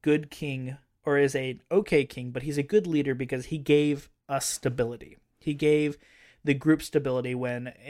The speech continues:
in, in a time and a world where everything was falling apart. That is why he's in charge right now." And she's like, "So cool, you're gonna tell, give me information on him?" And he goes, "No, I just told you I like the person, right? You need to give me a good reason why I,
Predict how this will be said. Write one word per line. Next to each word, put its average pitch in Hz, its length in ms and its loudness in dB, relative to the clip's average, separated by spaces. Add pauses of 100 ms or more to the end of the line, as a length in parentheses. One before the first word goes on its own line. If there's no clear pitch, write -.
(160)
in, 147 160 -4
in 143 240 -8
a 131 80 -6
time 160 460 -2
and 147 100 -4
a 139 60 0
world 131 400 2
where 127 100 -8
everything 127 320 -6
was 123 140 -10
falling 120 320 -12
apart. - 360 -14 (220)
That 139 160 2
is 135 160 -8
why 131 240 -4
he's 127 240 -8
in 120 100 -12
charge 123 320 -12
right - 140 -16
now." - 180 -20 (640)
And 143 400 -4 (720)
she's 185 160 0
like, 143 160 2
"So 185 100 2
cool, 170 340 4
you're 135 200 -2
gonna 135 480 -2
tell, 147 220 -4
give 151 120 -6
me 151 120 -2
information 147 460 -2
on 131 140 -2
him?" 127 80 -2
And 131 60 0
he 135 60 -2
goes, 127 240 4 (380)
"No, 185 360 2
I 139 80 0
just 160 240 -2
told 165 180 2
you 156 80 4
I 127 60 4
like 139 300 0
the 131 80 -8
person, 120 360 -12
right? 127 260 -10
You 165 280 4
need 214 220 4
to 175 80 2
give 151 260 4
me 123 360 -8 (140)
a 127 120 -2
good 147 340 4
reason 135 540 0
why 120 380 0
I, 123 140 -6